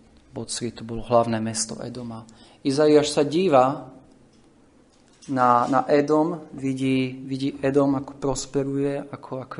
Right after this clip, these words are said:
ako je nepriateľom, ako, ako sa mu darí, ale sa pýta: „Ktože to ide z Edoma?“ A, a odpovedá: „Ten nádherný vo svojom rúchu,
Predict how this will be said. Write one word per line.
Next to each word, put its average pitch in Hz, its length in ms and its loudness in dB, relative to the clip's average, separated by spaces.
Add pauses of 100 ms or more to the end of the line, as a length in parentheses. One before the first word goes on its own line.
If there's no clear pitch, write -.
ako - 160 -16
je 131 160 -4
nepriateľom, 135 800 -6
ako, - 240 -18
ako - 160 -12
sa - 160 -8
mu 135 160 -4
darí, 139 400 -4 (960)
ale 127 160 -6
sa - 160 -4
pýta: 143 480 -8
„Ktože 180 400 -2
to 180 160 -6
ide 143 240 -4
z - 160 -10
Edoma?“ 123 400 -8 (1700)
A, 123 80 2 (1200)
a - 80 -4
odpovedá: 123 800 -2 (800)
„Ten 151 500 2 (160)
nádherný 131 960 0 (160)
vo 117 160 -10
svojom 131 560 -4
rúchu, 127 480 -6